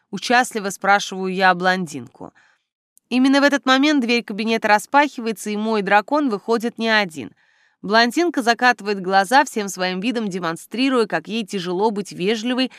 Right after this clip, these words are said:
с необузданными дикарками, позволяющими себе в присутственном месте задирать ноги на диван. А я и правда сижу, как у себя дома. Второй лорд очень выразительно выгибает бровь, а вот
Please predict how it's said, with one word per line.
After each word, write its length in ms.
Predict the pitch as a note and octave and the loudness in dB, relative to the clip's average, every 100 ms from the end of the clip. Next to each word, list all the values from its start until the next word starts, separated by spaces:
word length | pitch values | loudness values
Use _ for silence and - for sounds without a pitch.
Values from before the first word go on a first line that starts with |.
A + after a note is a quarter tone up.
| - | -20
с 120 | - | -6
необузданными 840 | C4 B3+ G#3+ A3 C4+ G#3 A#3 A#3+ A#3 | 2 2 2 2 0 2 -2 0 0
дикарками, 720 | G3+ A#3+ A#3 G3+ E3+ - C#3+ | -2 0 4 4 4 -4 -10
позволяющими 800 | C3+ D#3+ E3+ F3+ F#3+ F#3+ - E3 | -8 0 2 2 -2 -4 -6 -8
себе 340 | - E3 G#3 | -10 -6 -4
в 60 | A#3+ | -4
присутственном 880 | - E3+ - F3 - - E3 D#3 | -4 -6 -6 -8 -8 -12 -8 -8
месте 580 | D3+ D#3+ B3 C#4+ - E3 - _ _ _ _ _ | -6 -2 0 0 -2 -10 -10 _ _ _ _ _
задирать 500 | F3+ A#3+ C#4+ C#4 - | -2 0 4 4 4
ноги 280 | B3 B3 A3+ | -2 0 -2
на 140 | A3+ | -2
диван. 440 | F#3+ F#3+ C3+ A#2+ _ _ _ | -4 -6 -8 -10 _ _ _
А 100 | F3 | -4
я 160 | A3+ | 0
и 80 | C#4+ | 0
правда 380 | - A3+ B3 A3 | 2 0 0 -4
сижу, 280 | - F3 A3 | -10 -10 -8
как 220 | G3+ - | -8 -10
у 40 | |
себя 280 | - F3 F3+ | -14 -4 -4
дома. 380 | D#3 C#3+ B2 - _ _ _ | -4 -10 -10 -16 _ _ _
Второй 440 | _ - A3 E4 F#4 | _ 0 4 6 4
лорд 360 | E4 D#4 - | 4 4 2
очень 380 | G3+ A3+ - G#3+ | 0 -2 -2 -4
выразительно 640 | F#3 F3+ F3 G#3+ G#3+ G3 | 2 2 2 -6 -6 -6
выгибает 480 | F3 F3 F3 F#3+ F3 | -6 -4 2 2 2
бровь, 420 | D#3+ E3 F#3+ B3+ A#3+ _ | -2 -2 2 0 -2 _
а 140 | A3+ A#3+ | 2 2
вот 320 | B3+ C4 | 2 -2